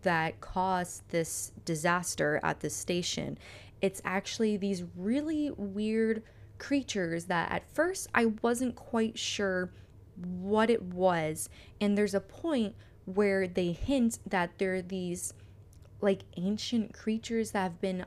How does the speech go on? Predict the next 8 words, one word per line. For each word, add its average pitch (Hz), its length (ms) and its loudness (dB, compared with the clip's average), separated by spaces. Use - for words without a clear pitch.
on 175 500 -2
in 196 240 2
the 175 100 -4
deepest 226 680 4
section - 540 -2
of 180 160 -6
the 180 180 -8
ocean 165 500 -4